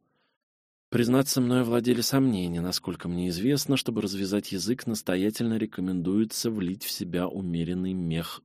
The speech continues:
вина. Однако, если дело действительно обстоит так, как утверждает Гасси, ничего не попишешь. Ладно, придется перебиться газировкой, но тебе необходимо показать все, на что ты способен.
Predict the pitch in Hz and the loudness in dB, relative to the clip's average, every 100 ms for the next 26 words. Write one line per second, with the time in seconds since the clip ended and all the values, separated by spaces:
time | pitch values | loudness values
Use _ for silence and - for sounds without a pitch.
0 | - 80 85 107 85 62 62 - _ _ | -8 -6 -4 -4 -4 -8 -12 -16 _ _
1 | _ _ _ _ _ - 113 170 160 170 | _ _ _ _ _ 2 6 6 6 4
2 | 143 151 147 151 131 139 - 165 143 117 | 4 4 6 6 6 2 0 -4 0 0
3 | 107 - - 110 107 - 143 113 - 92 | 0 0 2 2 2 2 2 0 -6 -10
4 | 87 92 101 110 98 156 170 147 - 98 | -6 -6 0 0 0 4 4 2 -2 -2
5 | 104 131 - 95 110 - 76 76 76 - | 0 0 -2 -4 -4 -4 -8 -8 -12 -12
6 | - - - 98 107 90 71 62 - _ | -14 -16 0 4 4 4 -4 -10 -16 _
7 | - 104 156 - 95 107 104 113 - - | -2 4 4 2 0 2 2 0 -4 -4
8 | 101 117 110 76 - - _ _ - 95 | 2 4 4 0 -8 -16 _ _ -6 -4
9 | 135 139 131 131 - 147 143 104 82 85 | 2 4 4 2 2 2 4 2 0 -2
10 | 95 92 - - 151 151 90 - 101 90 | 0 -2 -4 -2 2 4 2 -2 -4 -4
11 | - 92 - 73 69 | -4 -4 -6 -10 -14